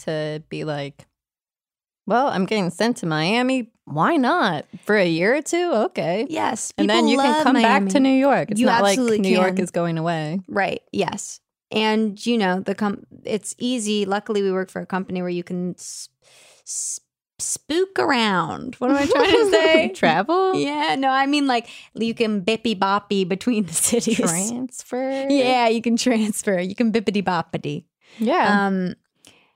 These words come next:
Speaker 2: yeah, I think, I think that, like Mary is saying, you only live once, and it's like, you should just get around to as many cities as you possibly can.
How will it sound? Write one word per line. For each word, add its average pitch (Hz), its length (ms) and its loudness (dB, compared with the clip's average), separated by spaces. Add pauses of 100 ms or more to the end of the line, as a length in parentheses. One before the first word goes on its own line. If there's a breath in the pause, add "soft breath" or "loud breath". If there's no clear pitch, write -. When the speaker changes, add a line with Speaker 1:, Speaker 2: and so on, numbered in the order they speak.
Speaker 2:
yeah, 220 340 2
I 240 140 2
think, 294 320 0 (100)
I 247 220 2
think 311 280 0 (300)
that, 220 340 2
like 214 220 2
Mary 220 260 4
is 202 80 0
saying, 196 340 0
you 208 180 0
only 208 260 0
live 214 180 0
once, 190 340 -2
and 190 140 -4
it's 180 140 -6
like, 180 240 -2
you 208 140 -2
should 202 160 -4
just 196 240 -6
get 180 220 0
around 185 340 -2
to 185 80 -2
as 185 120 -2
many 175 280 -2
cities 175 400 -4
as 170 160 -6
you 170 80 -6
possibly 180 500 -6
can. 175 380 -4